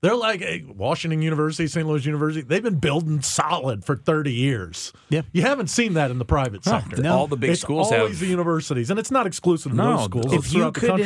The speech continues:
Speaker 2: in-, if
Speaker 3: Yeah.
Speaker 2: you, and maybe you can't, but if you could invest in the business of college.
Speaker 1: Yeah.
Speaker 3: Yeah, the big, the big schools have billions of dollars each in their endowments.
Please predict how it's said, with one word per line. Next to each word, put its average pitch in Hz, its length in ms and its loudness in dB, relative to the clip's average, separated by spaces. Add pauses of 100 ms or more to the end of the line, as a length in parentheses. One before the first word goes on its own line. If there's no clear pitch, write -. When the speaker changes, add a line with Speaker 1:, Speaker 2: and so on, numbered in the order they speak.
(120)
Speaker 2:
in-, 170 60 -6
if - 40 -14
Speaker 3:
Yeah. 180 160 2
Speaker 2:
you, 208 220 0
and 151 100 -2
maybe 143 200 -2
you 175 40 0
can't, 175 340 -4
but 160 140 0
if 156 140 0
you 196 180 0
could 196 420 -2 (140)
invest 147 760 0 (300)
in 170 140 2
the 165 80 0
business 151 420 0
of 143 120 0
college. 139 540 0 (880)
Speaker 1:
Yeah. 110 220 -4 (180)
Speaker 3:
Yeah, 196 240 2
the 110 160 -2
big, 143 380 -2
the 131 100 2
big 143 240 -2
schools 143 440 -2
have 117 260 0
billions 117 460 0
of 98 120 -2
dollars 98 600 0
each 123 560 -2
in 101 320 2
their 95 120 2
endowments. 95 720 -2